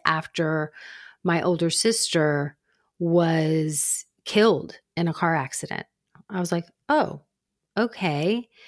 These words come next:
She's like, "Yeah." So she tells me the story about her sister being killed in a car accident. And after her sister was killed,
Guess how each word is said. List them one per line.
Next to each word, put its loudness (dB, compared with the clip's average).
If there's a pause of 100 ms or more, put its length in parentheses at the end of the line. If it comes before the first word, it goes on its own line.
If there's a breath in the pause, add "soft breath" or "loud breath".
(200 soft breath)
She's -6
like, -4
"Yeah." 2 (540 soft breath)
So -6
she 0
tells 2
me 4
the -2
story 0
about -2
her 0
sister 0
being 0
killed -4
in -2
a -4
car 2
accident. 2
And 0
after 0
her -4
sister -2
was -2
killed, -2